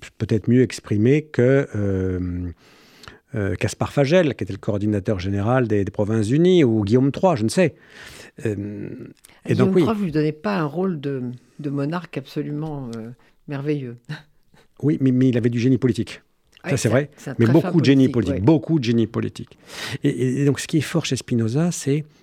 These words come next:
Speaker 1: il nous apprend à ne pas juger. C'est, c'est ça que je trouve extrêmement fort. Euh, alors que le jeu social, c'est un jeu où,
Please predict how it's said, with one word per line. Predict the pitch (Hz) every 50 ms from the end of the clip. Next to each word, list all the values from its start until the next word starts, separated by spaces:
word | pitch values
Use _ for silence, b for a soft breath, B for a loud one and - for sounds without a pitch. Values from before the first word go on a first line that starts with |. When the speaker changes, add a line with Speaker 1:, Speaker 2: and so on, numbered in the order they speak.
| b b b
Speaker 1:
il | - - 120
nous | 123 110 117
apprend | 120 - - - -
à |
ne | 110 101
pas | 87 - 120
juger. | 104 95 90 78 76 82 - _ _ _ _ b b b b b b _ _ _ _ _ _ _ _ _ _
C'est, | - 123
c'est | - - 117
ça | 101 - 123
que | 98 92
je |
trouve | 95 - - 107 92 -
extrêmement | - - - - - 104 95 95 92 92
fort. | - - 90 85 - - _ _ B B B B B B B B B B B B
Euh, | 113 104 98 92 90 87 85 82 80 - -
alors | - 95 98 98 87 -
que | -
le | 104 95
jeu | 95 92 120
social, | - - - 107 - - - 123 110 98
c'est | - - 101
un | 92
jeu | 90 101 117 110
où, | 98 92